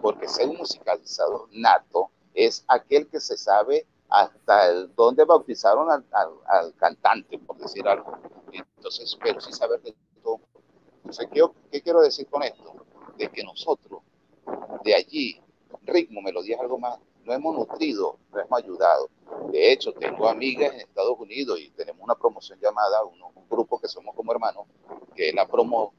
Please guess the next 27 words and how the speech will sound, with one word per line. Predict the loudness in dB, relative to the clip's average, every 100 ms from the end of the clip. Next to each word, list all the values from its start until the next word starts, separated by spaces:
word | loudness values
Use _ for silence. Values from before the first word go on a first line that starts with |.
| _ _
Promo | 4 4 2
ochenta | -4 -8 -12
y |
tres, | -2 0 0 -4 -18 _ _
del | -20 _
Colegio | -6 -4 -4 -2 0 2 0 -4 _ _
Monseñor | -20 -12 -10
Mejía. | -10 -10 -10 -10 _ _ _ _ _ -16 -10 -8 -8 -8
Y | -8
cuando | -2 -2 -2
llegan | -4 -4 -4
me | -4
dicen | -6 -6 -6 -6
ellos, | -6 -8
"Mira, | -2 0
David", | 2 2 -2 -10 -12 -18
y | -6 -4
ellos | -2 -4 -6 -12
sacaron | -2 -2 0 0 0 -2
una | -10 -16 -8 -6
fundación, | -6 -6 -8 -4 -4 -4 _ _ _ _ _
una | -14
fundación | -12 -6 -4 -2 -2 -2 -10 -16 -14 -2
Promo | -2 0 -2
ochenta | -4 -8 -14 -14 -16
y |
tres, | -12 -12